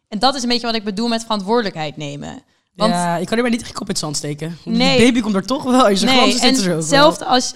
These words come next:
Speaker 1: als een keer iemand over je grens heen gaat. Dat, heb, heb jij dat wel eens gehad, dat iemand over je grens heen ging?
Speaker 2: Nee.
Speaker 1: Hoeft niet per se met wippen te zijn, maar kan ook met zoenen of iets anders.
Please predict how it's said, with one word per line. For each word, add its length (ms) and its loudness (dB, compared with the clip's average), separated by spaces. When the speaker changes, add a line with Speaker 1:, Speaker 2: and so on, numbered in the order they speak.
Speaker 1:
als 120 -4
een 80 -2
keer 200 -4
iemand 280 -2
over 200 -4
je 80 -2
grens 320 0
heen 140 -2
gaat. 220 0
Dat, 180 -10
heb, 240 -4
heb 140 -2
jij 140 2
dat 100 -2
wel 80 0
eens 100 -2
gehad, 220 2
dat 140 -6
iemand 220 -2
over 140 -4
je 80 -8
grens 220 -4
heen 140 -4
ging? 280 -6
Speaker 2:
Nee. 460 -4
Speaker 1:
Hoeft 140 -4
niet 140 0
per 120 4
se 80 -2
met 160 -2
wippen 260 -2
te 100 -10
zijn, 200 -4
maar 120 -2
kan 160 -6
ook 140 0
met 180 -2
zoenen 420 0
of 80 -4
iets 140 -8
anders. 640 -4